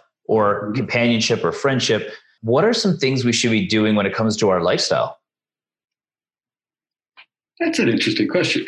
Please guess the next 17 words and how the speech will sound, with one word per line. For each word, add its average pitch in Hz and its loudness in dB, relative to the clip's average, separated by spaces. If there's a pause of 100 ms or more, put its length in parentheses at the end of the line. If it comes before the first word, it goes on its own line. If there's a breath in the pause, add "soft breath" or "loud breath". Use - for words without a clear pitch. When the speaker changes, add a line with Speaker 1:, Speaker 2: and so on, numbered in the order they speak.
(140)
Speaker 2:
Yes, - 0 (120)
I, 170 0
you 226 4
know, - -2
I, - -2 (960 loud breath)
I 131 0
think 127 -2 (480)
we 123 2
should 160 2
be, 117 2
uh, 110 0 (460)
reaching 131 4
out 110 0
and 98 0
connecting 107 -2
to 101 -4
people 98 -2